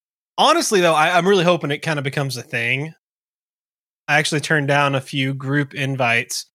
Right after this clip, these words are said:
for Saturday small groups so that we could have time to study together. She's got her teaching stuff that she's working on. Your wife's a teacher too, so you, you understand she,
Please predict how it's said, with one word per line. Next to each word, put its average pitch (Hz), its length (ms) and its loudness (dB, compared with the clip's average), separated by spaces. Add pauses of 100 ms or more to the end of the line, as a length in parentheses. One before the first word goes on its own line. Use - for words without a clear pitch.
(720)
for 135 100 -4
Saturday 127 600 2
small 135 460 -2
groups 117 480 -10 (360)
so 135 300 0
that 127 380 2 (100)
we 135 140 -4
could 135 120 -2
have 123 200 0
time 117 240 -4
to 117 80 -8
study 117 320 -4
together. 113 600 -6 (380)
She's 135 220 -4
got 123 300 2
her 135 100 -4
teaching 165 380 0
stuff 139 260 0
that 143 100 -6
she's 135 180 -6
working 135 420 -4
on. 131 360 -2 (720)
Your 143 160 0
wife's 139 320 2
a 135 60 -4
teacher 131 320 -2
too, 135 380 -2
so 123 760 -2
you, 117 480 -6
you 131 160 -4
understand 123 680 0
she, 120 560 -4